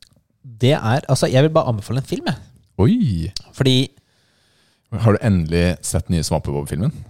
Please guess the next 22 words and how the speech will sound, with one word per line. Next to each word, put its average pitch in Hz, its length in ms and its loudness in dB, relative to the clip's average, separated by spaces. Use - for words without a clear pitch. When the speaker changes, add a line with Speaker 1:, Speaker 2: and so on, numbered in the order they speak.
Speaker 2:
Eller 95 160 -6
Tom 85 140 -2
og 85 60 0
Jerry-filmen? 80 520 -4
Speaker 1:
Jeg 131 80 0
har 117 100 4
ikke - 120 -8
sett 117 120 -2
noen, 101 320 -4
eh, 101 140 -4
Svampebob-filmer. 104 800 -8
Speaker 2:
Ja, - 60 -12
det 95 140 -6
er 85 80 -2
faktisk, - 800 -8
eh, 80 460 -2
helt 85 220 -6
ok 80 140 -8
å 80 180 -4
gjøre 73 80 -8
som 71 140 -12
voksen. - 160 -16